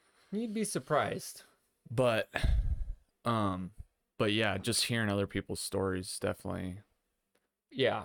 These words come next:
Speaker 1: And I think, I mean, don't sell yourself short on that, because
Speaker 2: helps the
Speaker 1: there's
Speaker 2: podcast a lot too, because it gives us other things to talk about.
Speaker 1: Absolutely.
Speaker 2: Makes it very easy on us.
Speaker 1: Yeah, and I,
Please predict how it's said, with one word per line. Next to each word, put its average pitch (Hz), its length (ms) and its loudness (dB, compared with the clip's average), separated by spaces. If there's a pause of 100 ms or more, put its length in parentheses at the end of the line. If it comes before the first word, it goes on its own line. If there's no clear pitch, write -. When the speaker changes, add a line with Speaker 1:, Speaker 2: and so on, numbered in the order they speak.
(260)
Speaker 1:
And 160 100 2
I 202 120 4
think, 190 260 0
I 151 60 -4
mean, 151 300 0
don't 156 240 2
sell 156 100 4
yourself 131 400 0
short 123 220 4
on 110 140 -2
that, 107 220 -4
because 117 180 2
Speaker 2:
helps 107 140 2
the 117 60 4
Speaker 1:
there's 123 140 6
Speaker 2:
podcast 98 640 2
a 101 60 2
lot 101 360 0
too, 101 220 -2
because 98 320 -4
it 101 120 -2
gives 101 220 -2
us 95 220 -2
other 101 180 0
things 95 360 -4
to 95 60 -8
talk 101 320 -4
about. 95 380 -6 (320)
Speaker 1:
Absolutely. 123 460 2
Speaker 2:
Makes 120 120 4
it - 20 2
very 104 300 4
easy 101 300 -2
on 98 180 -2
us. 98 520 -6
Speaker 1:
Yeah, 120 300 0 (100)
and 143 120 0
I, 156 160 2